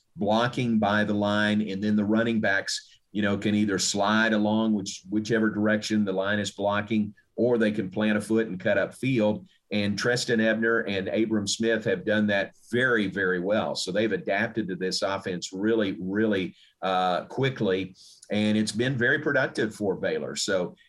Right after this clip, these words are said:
you know, all those things have combined to, uh, you know, give Baylor a very productive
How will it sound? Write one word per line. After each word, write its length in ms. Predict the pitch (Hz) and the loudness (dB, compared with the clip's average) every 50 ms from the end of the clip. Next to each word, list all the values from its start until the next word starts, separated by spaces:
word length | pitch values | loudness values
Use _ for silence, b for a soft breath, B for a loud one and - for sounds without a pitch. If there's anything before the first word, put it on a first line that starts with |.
| B B - | B B -2
you 80 | 117 | 0
know, 120 | 113 107 107 | 0 2 2
all 300 | - 117 123 139 147 139 | 2 2 2 2 2 2
those 240 | 135 131 127 - | 2 0 0 0
things 380 | - 131 127 131 127 120 107 - | -2 0 0 0 -2 -2 -2 0
have 180 | 117 107 101 - | 0 0 0 0
combined 640 | - 104 98 90 104 107 113 117 113 110 107 107 | -2 -2 0 2 2 2 4 2 4 2 2 0
to, 260 | 104 104 98 98 95 92 | 0 -2 -2 0 0 0
uh, 200 | 90 92 90 82 | 2 2 0 -2
you 120 | - 104 95 | -2 -4 -4
know, 80 | 95 | -4
give 320 | 92 92 95 107 110 104 87 | -6 -2 0 0 0 0 0
Baylor 300 | 104 104 104 104 98 95 | 0 0 0 0 0 0
a 40 | 90 | -2
very 480 | 90 92 101 107 110 120 123 131 131 | -4 -4 0 2 2 4 2 2 0
productive 720 | 110 - 123 117 104 95 95 98 - - 117 113 110 95 | -2 -2 -2 0 0 0 0 -2 -2 -2 0 0 0 0